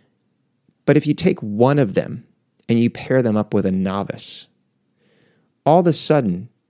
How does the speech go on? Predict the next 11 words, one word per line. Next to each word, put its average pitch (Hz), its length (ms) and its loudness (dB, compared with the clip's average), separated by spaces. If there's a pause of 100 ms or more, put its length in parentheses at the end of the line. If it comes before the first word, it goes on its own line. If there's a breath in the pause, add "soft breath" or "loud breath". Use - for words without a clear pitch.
(400)
even 175 220 2
though 151 120 2
they 131 120 2
might 123 380 -2
lead 120 680 -2 (340)
that - 240 -10
person 104 400 -4
through 117 280 -6
it, - 180 -14 (720 soft breath)
there's 151 400 0 (180)
stumbles - 800 -2